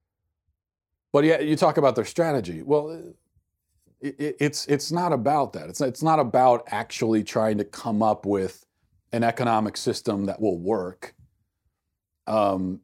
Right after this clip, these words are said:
and that will lead to prosperity or whatever. That's, that's, that's not what this is about. This is just about, it's just about, for these politicians anyway.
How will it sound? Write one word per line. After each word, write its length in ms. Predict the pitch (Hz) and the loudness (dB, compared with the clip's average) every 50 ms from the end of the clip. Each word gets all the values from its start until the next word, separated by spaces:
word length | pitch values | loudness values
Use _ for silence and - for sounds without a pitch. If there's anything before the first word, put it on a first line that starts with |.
| _ - | _ -6
and 140 | 110 107 | -2 0
that 160 | 110 110 107 107 | 0 0 2 2
will 120 | 110 104 | 0 0
lead 360 | 95 110 113 113 107 104 98 | 2 0 0 0 0 -2 -4
to 380 | - - 110 104 104 101 98 95 | -4 -2 0 2 2 2 0 -2
prosperity 680 | - - 107 95 - - - 113 110 107 101 98 95 | 0 -2 -2 -2 -2 -2 -2 0 0 0 0 0 0
or 80 | 95 95 | -2 0
whatever. 340 | 90 98 98 101 92 82 - | 0 2 0 0 0 -2 -6
That's, 240 | 87 104 110 - - | -8 -8 -8 -6 -2
that's, 240 | - 139 135 - | -2 -2 -2 0
that's 240 | - 147 135 - - | -4 -4 -4 -4 -2
not 200 | 139 147 143 107 | -2 -2 0 0
what 80 | 110 113 | -2 -4
this 160 | 113 95 - | -4 -6 -6
is 120 | 98 90 | -8 -8
about. 380 | 92 85 - - - 71 - - _ _ _ _ _ _ _ _ _ _ _ _ _ _ _ _ _ _ _ _ _ _ _ _ _ _ _ _ _ _ _ _ _ _ _ _ _ | -6 -4 -4 -4 -4 -6 -12 -18 _ _ _ _ _ _ _ _ _ _ _ _ _ _ _ _ _ _ _ _ _ _ _ _ _ _ _ _ _ _ _ _ _ _ _ _ _
This 280 | - 110 135 135 - 156 | 0 2 2 2 4 0
is 120 | 139 120 | 0 0
just 360 | 104 127 135 127 - - - | 0 2 2 2 2 0 -2
about, 320 | 131 101 117 113 113 120 127 | 0 2 4 4 4 4 2
it's 100 | 131 - | 0 0
just 200 | - 165 - 175 | 0 -2 -2 2
about, 220 | 143 143 131 - | 2 2 0 2
for 140 | - 156 151 | 2 2 4
these 160 | 151 180 170 | 4 4 0
politicians 720 | - - - 151 143 139 135 - 196 196 - - 110 104 98 | 0 0 2 2 2 2 4 2 2 2 2 -2 -4 -2 -2
anyway. 480 | 98 90 92 87 85 80 78 104 110 | -4 -4 -4 -8 -8 -8 -10 -12 -14